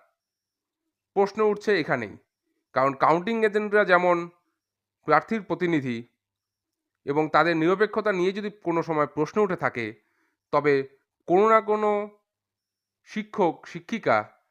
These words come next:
তারা কোনো না কোনো রাজনৈতিক দলের শিক্ষক সংগঠনের সাথে তারা যুক্ত থাকেন। তবে তারা যখন ভোট নিতে যাবেন, তখন কি সেই ভোট কিন্তু, ভোট কি প্রভাবিত হবে না?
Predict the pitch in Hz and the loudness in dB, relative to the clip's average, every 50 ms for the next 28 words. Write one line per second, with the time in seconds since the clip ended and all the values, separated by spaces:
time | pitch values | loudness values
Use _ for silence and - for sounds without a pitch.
0 | _ _ _ - - 143 147 147 143 143 - 170 190 208 220 214 214 202 202 202 | _ _ _ 0 4 6 6 6 4 4 0 -4 -2 2 2 2 2 2 0 0
1 | 202 196 196 196 190 _ _ - 131 139 156 175 190 202 202 190 208 208 180 156 | 0 0 -2 -4 -8 _ _ -2 2 2 2 2 0 -4 -6 -6 -8 -10 -8 -2
2 | 135 160 160 175 185 180 175 165 160 _ _ _ _ _ _ _ _ _ - - | 2 2 4 4 2 0 -2 -4 -10 _ _ _ _ _ _ _ _ _ -14 -14
3 | 180 - - 214 - - 196 196 196 185 196 196 196 180 - 185 175 175 165 165 | -8 -4 -4 -4 -4 -2 -4 -4 -2 -2 -2 -4 -4 -6 -6 -8 -8 -4 -2 0
4 | 160 147 135 175 180 - 202 165 135 131 107 110 101 98 - _ _ _ _ _ | 0 0 -2 -4 -8 -6 -6 -4 -4 -6 -8 -8 -12 -12 -14 _ _ _ _ _
5 | _ _ _ _ _ _ - 135 135 139 135 - 143 156 180 214 208 214 202 214 | _ _ _ _ _ _ -6 -6 -4 -4 0 2 4 6 6 4 4 2 -2 -2
6 | 180 143 120 151 180 180 - 226 220 220 202 147 151 135 127 127 120 110 95 101 | -6 -4 -2 -2 -2 -2 -2 -4 0 0 2 4 4 2 2 2 -4 -6 -8 -14
7 | _ _ _ _ _ _ _ _ - 143 139 185 208 214 196 208 202 - _ _ | _ _ _ _ _ _ _ _ -4 -4 0 0 -2 -2 -4 -10 -14 -14 _ _
8 | - _ _ _ - 185 180 165 120 120 156 165 160 - 208 196 196 185 - - | -20 _ _ _ -4 -4 -4 -4 -2 -4 -4 -4 -4 -8 -10 -8 -10 -10 -12 -14
9 | 120 123 147 170 175 - - 190 - - 147 160 175 180 190 185 196 151 147 151 | -10 -6 -6 -6 -6 -6 -12 -10 -4 0 2 2 4 2 2 0 0 0 2 2
10 | 190 202 196 139 98 | 2 4 4 2 2